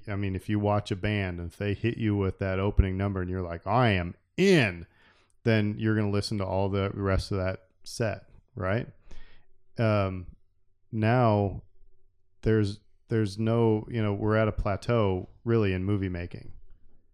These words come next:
We haven't had a, we haven't had really a technological moment since Jurassic Park, really.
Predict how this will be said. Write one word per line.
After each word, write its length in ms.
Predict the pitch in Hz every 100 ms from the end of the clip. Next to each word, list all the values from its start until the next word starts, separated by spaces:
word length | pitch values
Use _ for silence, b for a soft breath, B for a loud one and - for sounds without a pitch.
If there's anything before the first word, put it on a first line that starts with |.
| _ _ _ - -
We 140 | 113
haven't 240 | 113 110 95
had 320 | 113 107 95 -
a, 120 | 110 127
we 140 | 110
haven't 220 | 120 110 95
had 380 | 107 110 101
really 500 | 95 101 101 98 98 - 110 - -
a 360 | 104 98 95 90 b b b b -
technological 640 | - 120 107 104 110 101 95
moment 500 | 95 98 98 98 -
since 380 | - 98 95 -
Jurassic 500 | 107 92 87 - -
Park, 380 | 104 92 - - - _ 101
really. 340 | 95 98